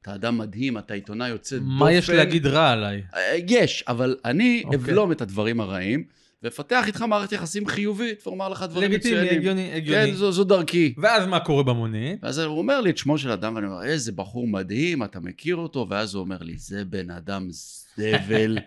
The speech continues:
Speaker 2: <laughs>
Speaker 1: זבל, זבל, זבל", ואני לא סתם הגזמתי במילה זבל, אני חוזר מילה במילה, גם כמויות הזבל שהוא אמר, והוא טינף טינופים, ואני בדילמה, מה אני
Speaker 2: אהה,
Speaker 1: אומר לו?
Speaker 2: אהה,
Speaker 1: האם אני
Speaker 2: אהה.
Speaker 1: אסחף איתו בגל השנאה הזה,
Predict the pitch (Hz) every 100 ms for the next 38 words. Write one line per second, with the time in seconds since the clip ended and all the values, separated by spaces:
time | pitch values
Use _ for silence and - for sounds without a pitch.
0 | - - - - - - 92 85 131 143
1 | 131 135 131 127 101 269 131 135 117 127
2 | 120 104 98 104 135 113 101 101 107 123
3 | - 143 113 98 98 123 143 139 139 139
4 | 135 160 139 110 95 107 120 143 120 110
5 | 135 135 107 101 131 135 _ _ _ 135
6 | 156 196 113 101 139 127 95 120 151 151
7 | 147 156 156 175 170 - _ _ - 110
8 | 147 170 240 - _ 202 151 139 175 180
9 | 156 135 - - 131 143 _ _ - 78
10 | 90 101 98 98 147 139 98 101 117 123
11 | 165 175 95 95 110 123 107 104 110 110
12 | 117 139 - _ _ _ _ _ _ -
13 | - 95 - 127 - 104 107 92 95 113
14 | 127 127 - 101 - 98 98 101 98 123
15 | 165